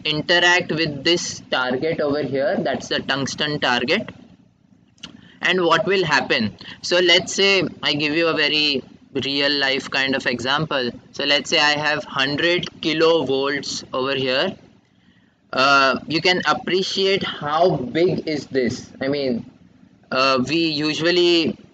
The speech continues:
use five volts back batteries or one point five volts batteries.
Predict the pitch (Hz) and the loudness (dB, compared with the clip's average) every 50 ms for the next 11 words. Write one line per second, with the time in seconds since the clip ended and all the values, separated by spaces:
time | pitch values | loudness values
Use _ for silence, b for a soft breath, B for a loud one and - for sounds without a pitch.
0 | _ - 135 131 151 156 160 160 160 - - - 160 139 139 156 165 165 147 151 | _ -10 -6 -4 -2 0 0 0 -2 -4 -2 0 2 2 4 4 2 2 0 0
1 | 156 156 151 139 - 135 131 135 131 131 127 - - - - - - 127 131 127 | 0 0 0 -2 -4 -4 -2 0 0 0 -2 -4 -12 -16 -10 -4 0 0 0 0
2 | 127 107 135 139 139 135 131 131 127 - 131 - 131 127 127 123 123 120 117 117 | 0 -2 -4 -2 -2 -2 -2 -2 -4 -4 -4 -2 -2 0 2 2 2 0 -2 -4
3 | - - _ _ _ _ _ - 127 135 131 143 147 - - 156 147 147 139 135 | -8 -12 _ _ _ _ _ -4 -2 0 0 0 -2 -2 -2 0 0 0 -2 -2
4 | - 143 135 131 127 131 131 131 131 - - 127 120 120 113 - 123 120 110 110 | -2 0 0 0 0 0 0 -2 -4 -4 -4 -4 -4 -4 -4 -4 -2 -2 -2 -4
5 | - | -6